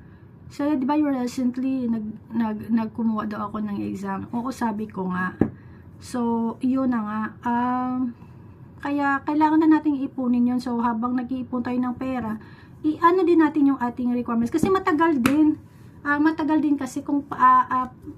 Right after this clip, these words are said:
itong mga pagproseso natin kasi hindi naman madali. So, sabihin niyo, "Ah, madali na ngayon mag-apply sa Canada." Pero hindi po talaga siya madali. Lalo't pat kailangan mo talaga ng,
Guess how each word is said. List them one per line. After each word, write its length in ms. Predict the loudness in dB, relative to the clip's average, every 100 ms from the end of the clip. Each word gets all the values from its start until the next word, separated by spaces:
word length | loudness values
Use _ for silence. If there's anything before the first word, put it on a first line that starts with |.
| -10
itong 240 | -4 0
mga 240 | 0 -2 -6
pagproseso 480 | -6 -4 -4 0
natin 400 | 0 0 0 -4
kasi 160 | -2 0 0
hindi 160 | 0
naman 160 | 0 2
madali. 480 | 0 -2 -6 -8 -12 -18 -12
So, 160 | -6 -4
sabihin 320 | 0 2 2
niyo, 80 | 2
"Ah, 80 | 0
madali 240 | 0 0 2
na 80 | 2
ngayon 240 | 4 2 0
mag-apply 240 | -6 -6
sa 80 | -6
Canada." 320 | -8 -8 -8
Pero 160 | -6 -2
hindi 480 | 2 4 2 0 -8
po 240 | -10 -8
talaga 320 | -6 -6 -6
siya 160 | -8 -6
madali. 480 | -6 -6 -6 -8 -10 -20 -20 -20 -18 -4
Lalo't 320 | 0 0 -2
pat 160 | -6 -8
kailangan 400 | -4 -2 -2 0
mo 80 | 0
talaga 320 | -2 -4 -4
ng, 480 | -4 -2 -2 -4